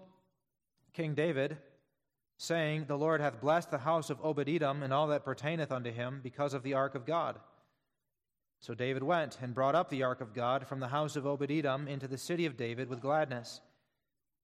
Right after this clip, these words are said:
And it was so that when they bare the ark of the Lord, when they bare the ark of the Lord,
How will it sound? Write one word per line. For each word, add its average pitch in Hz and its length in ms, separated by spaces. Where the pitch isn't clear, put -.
And - 80
it 147 120
was 160 100
so 156 380
that 147 260
when 143 160
they 151 140
bare 147 440
the 156 140
ark 156 240
of 156 80
the 160 80
Lord, 127 240
when 135 100
they 135 100
bare 156 240
the 165 120
ark 160 180
of 151 80
the 147 100
Lord, 147 400